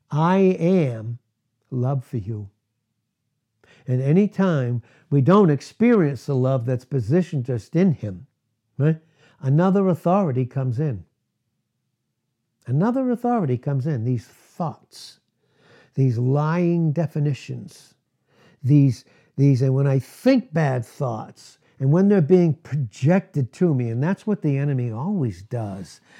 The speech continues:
In Second Corinthians ten and verse four, the weapons of our warfare are not carnal. They don't have to do with us. But they're who? They're mighty through God to the pulling down of what? Strongholds. A stronghold is these reasonings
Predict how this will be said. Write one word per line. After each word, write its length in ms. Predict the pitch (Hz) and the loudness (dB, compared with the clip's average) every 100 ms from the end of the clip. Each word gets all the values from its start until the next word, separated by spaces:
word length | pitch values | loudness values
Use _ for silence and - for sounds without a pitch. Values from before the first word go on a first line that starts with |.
| - - - | -20 -20 -6
In 120 | 131 | -4
Second 420 | - 208 190 160 | -2 -4 -2 -2
Corinthians 540 | - 160 131 135 117 - | -2 -2 -2 -2 -4 -6
ten 300 | - 147 131 | -6 -4 -2
and 140 | 117 104 | -4 -4
verse 260 | 120 113 | -4 -4
four, 360 | - 131 120 101 - _ | -6 -6 -4 -6 -14 _
the 100 | 139 | 0
weapons 800 | 131 180 - 127 104 - - - _ _ 127 | 4 2 2 -4 -8 -10 -20 -20 _ _ -4
of 160 | 123 | -2
our 160 | 160 151 | 0 2
warfare 560 | 143 208 240 135 120 | 2 2 0 -4 -2
are 80 | 120 | 0
not 260 | 131 190 - | 0 0 -2
carnal. 380 | 160 220 143 90 | -4 -2 -4 -2
They 140 | 139 | -2
don't 160 | 233 220 | 0 0
have 180 | 190 151 | -2 -2
to 100 | 127 | -2
do 160 | 131 226 | 0 0
with 180 | 143 | -2
us. 180 | 110 98 _ - | -6 -12 _ -2
But 220 | 175 180 185 | 2 4 4
they're 140 | 165 | 4
who? 220 | 180 254 - - | 6 4 0 2
They're 160 | 160 | 4
mighty 540 | 139 151 202 240 240 226 | 6 4 4 6 4 2
through 320 | - 208 175 | 2 4 6
God 440 | 151 196 185 151 | 6 4 4 4
to 120 | 160 | 2
the 100 | 147 | 0
pulling 400 | 139 175 175 165 | 0 -2 0 0
down 300 | 143 165 165 | 0 0 0
of 160 | 139 123 | -2 -2
what? 240 | 170 127 | -4 -6
Strongholds. 720 | - 151 160 170 117 113 98 - - - - | -6 -4 -2 -2 -4 -6 -10 -14 -20 -16 -4
A 100 | 135 | -4
stronghold 800 | - 175 240 233 151 143 143 - - | 0 2 4 4 4 4 2 -2 0
is 180 | 151 127 | 2 6
these 260 | 165 143 135 | 6 6 6
reasonings 840 | 165 226 254 185 156 135 135 | 4 6 6 4 0 0 -2